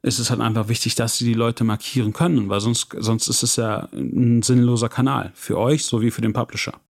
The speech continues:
Und ihr möchtet im Endeffekt auch die Datengrundlage sicherstellen, weil das ist das Allerwichtigste. Ihr braucht konsistente Datengrundlage von einer, sag ich mal, Informationssource zur anderen.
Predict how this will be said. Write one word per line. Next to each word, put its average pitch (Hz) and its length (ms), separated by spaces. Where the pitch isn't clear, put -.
Und 160 380
ihr 131 140
möchtet 139 340
im 120 120
Endeffekt 131 340
auch 120 100
die 131 160
Datengrundlage 117 920
sicherstellen, 101 680
weil 113 100
das 143 200
ist 156 120
das 113 120
Allerwichtigste. - 1000
Ihr 135 200
braucht 131 400
konsistente 131 760
Datengrundlage 110 840
von - 260
einer, 139 480
sag 110 140
ich - 80
mal, 101 80
Informationssource 123 880
zur - 120
anderen. 110 440